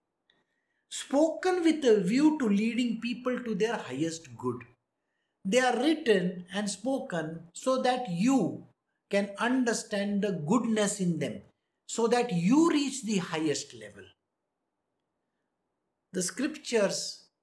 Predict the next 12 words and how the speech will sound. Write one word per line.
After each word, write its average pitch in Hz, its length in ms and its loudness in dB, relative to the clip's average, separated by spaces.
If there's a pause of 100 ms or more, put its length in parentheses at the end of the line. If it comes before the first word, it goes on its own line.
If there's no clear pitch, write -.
(360)
and 135 180 -8
Krishna 214 420 -2
himself 180 640 -4
is 151 180 -4
saying 156 320 -4
now 120 260 -10 (580)
that 196 300 -2 (180)
whatever 247 580 2
that 220 180 0
I 196 180 0
speak, 185 500 -6 (360)
don't 247 440 0